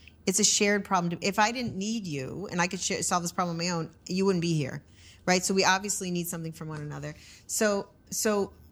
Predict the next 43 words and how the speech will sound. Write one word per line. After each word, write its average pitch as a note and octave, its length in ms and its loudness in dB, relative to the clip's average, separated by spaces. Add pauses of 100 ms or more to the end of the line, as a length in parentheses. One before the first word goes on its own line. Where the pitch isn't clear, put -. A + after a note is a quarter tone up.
oftentimes C4 580 2
people A3+ 160 0
who A3+ 80 4
don't F3 260 0
like F3+ 180 -2
to F#3 100 -2
negotiate, D#3+ 640 -2
if F3 160 0
they F#3 140 4
think B3+ 480 -2
of A#3+ 160 -4
the G#3 80 2
negotiation F3 720 2
instead E3 460 2
as D#3+ 120 -2
a D#3+ 40 -4
problem E3+ 500 -2
to F#3 100 -8
be E3 100 -2
solved D#3+ 460 2
between E3+ 280 0
the E3 60 2
two D#3+ 200 2
of E3 120 0
them, A3 280 2 (400)
they're G3 140 2
much G3 340 2
more F#3+ 120 -2
likely F3 260 0
to D#3 80 0
approach F3 460 -4
the C4 80 -2
negotiation A#3+ 760 2 (320)
and F#3 100 4
actually F3+ 280 4
bring E3+ 160 2
some E3+ 140 -2
creativity D3+ 760 -2
to D#3 100 -2
that. - 220 -2
And A3+ 120 6
in A#3 160 2
fact, G#3+ 340 0